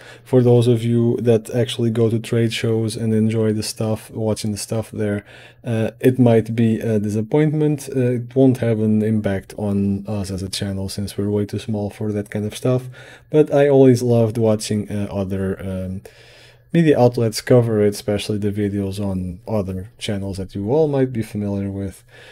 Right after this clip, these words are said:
And it is definitely something that makes the tech enthusiast experience a bit poorer.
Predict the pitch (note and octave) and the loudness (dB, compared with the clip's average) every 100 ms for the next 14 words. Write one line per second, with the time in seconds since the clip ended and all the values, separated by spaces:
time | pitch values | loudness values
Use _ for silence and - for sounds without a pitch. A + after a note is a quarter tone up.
0 | - - A#2+ A2+ A#2+ F3+ F#3 F#3 D#3+ C3 | -18 -4 0 0 0 -2 0 2 4 4
1 | B2+ A#2+ A2 A2+ G#2+ G#2+ G#2 G#2+ G#2 G2 | 4 2 -2 -2 -4 -4 -4 -4 -6 -6
2 | - F#2 F#2 - F#2+ G2+ F#2+ F#2 F#2 F2+ | -6 -6 -8 -12 -10 -8 -6 -6 -6 -8
3 | F2 - _ _ - - - - - - | -10 -16 _ _ -20 -20 -20 -20 -20 -20
4 | - D#3 C#3+ B2+ B2+ A2 A2 G#2+ G2 G#2 | -4 -2 2 2 0 -4 -2 -4 -6 -8
5 | - - G2+ G2+ D#3+ A#2 G2+ - G1+ G1+ | -12 -10 -10 -4 -4 -4 -8 -12 -14 -12
6 | G1+ | -12